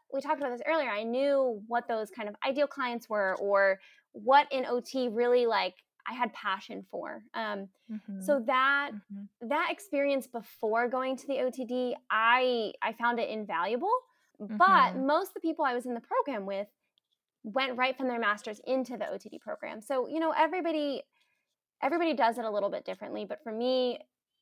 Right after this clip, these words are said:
Speaker 1: it was just, it was great. <laughs>
Speaker 2: Yeah. Yeah.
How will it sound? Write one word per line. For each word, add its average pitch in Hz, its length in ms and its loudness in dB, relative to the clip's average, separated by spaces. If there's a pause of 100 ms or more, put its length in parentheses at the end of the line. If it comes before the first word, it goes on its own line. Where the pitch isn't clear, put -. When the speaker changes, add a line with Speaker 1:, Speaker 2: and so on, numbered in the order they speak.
(140)
Speaker 1:
it 214 140 -4
was 185 500 -2
just, - 400 -8 (460)
it 208 80 -8
was 202 120 -6
great. - 320 -4
<laughs> 247 60 -8 (1120)
Speaker 2:
Yeah. 208 360 -12 (380)
Yeah. 220 80 -20